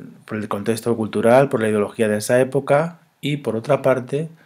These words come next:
la intención real que tuvo el autor de la obra inscrito en un contexto histórico diferente al cual la obra se contempla. Estamos hablando sobre todo de obras, eh,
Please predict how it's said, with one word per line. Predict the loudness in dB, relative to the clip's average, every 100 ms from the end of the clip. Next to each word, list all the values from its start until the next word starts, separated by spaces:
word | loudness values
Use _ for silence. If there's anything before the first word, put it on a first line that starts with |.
| _ -20 _ _
la | -4
intención | -2 -2 -2 0 2 2 0 -4
real | -4 0 2 4 2 -2 -10 _ _ _ _ _ _
que | -10
tuvo | -2 0 2 0 -2 -6 -4
el | -2
autor | 0 0 2 2 0 -6 _ _ _ _ _
de | -8 0
la | 4
obra | 4 4 0
inscrito | -2 -4 0 0 2 0
en |
un | 0
contexto | 0 0 0 0 0 0 0 -6 _ _ _
histórico | -12 -10 -4 -2 0 0
diferente | -2 -4 -4 -4 -2 -4 -6 -12
al | -12 -12
cual | -4 -2 0
la | -2
obra | -2 -4
se | -10
contempla. | -16 -8 -4 -2 -4 -10
Estamos | -16 -16 -12
hablando | -6 -6 -6
sobre | -8 -6
todo | -4 -2
de | 0
obras, | 0 0 -2 _ _ -20 -20 -20 -20 _ _ -20 _ _ _
eh, | -4 -2 -2 -2 -6